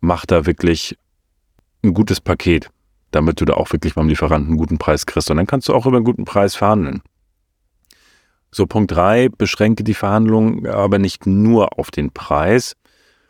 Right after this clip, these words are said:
Guck da natürlich auch, was für Faktoren gibt es da noch. Und da kommen wir nämlich jetzt gleich drauf. Punkt vier, nutzen Sie Ihre Marktmacht. Also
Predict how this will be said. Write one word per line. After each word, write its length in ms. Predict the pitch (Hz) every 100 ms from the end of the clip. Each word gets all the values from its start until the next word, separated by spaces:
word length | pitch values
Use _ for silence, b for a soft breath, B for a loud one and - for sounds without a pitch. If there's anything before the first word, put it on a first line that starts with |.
| _ _ -
Guck 200 | - 117 _
da 180 | 110 98
natürlich 480 | 92 - 98 95 -
auch, 300 | 92 104 -
was 200 | 98 -
für 300 | - 101 95
Faktoren 640 | 101 95 - 104 101 98
gibt 220 | 87 95
es 100 | 98
da 140 | - 98
noch. 260 | 95 -
Und 80 | -
da 80 | 69
kommen 240 | - 104
wir 60 | 104
nämlich 220 | 95 90
jetzt 180 | 85 -
gleich 260 | 73 73 -
drauf. 400 | - 117 151 - _ _
Punkt 220 | 101 101
vier, 480 | - - 117 127 131 - _
nutzen 500 | - 92 120 - -
Sie 160 | 95 101
Ihre 160 | 82 82
Marktmacht. 1500 | 82 87 98 - - - _ _ _ - 151 143 - - - _ _
Also 320 | 87 90 80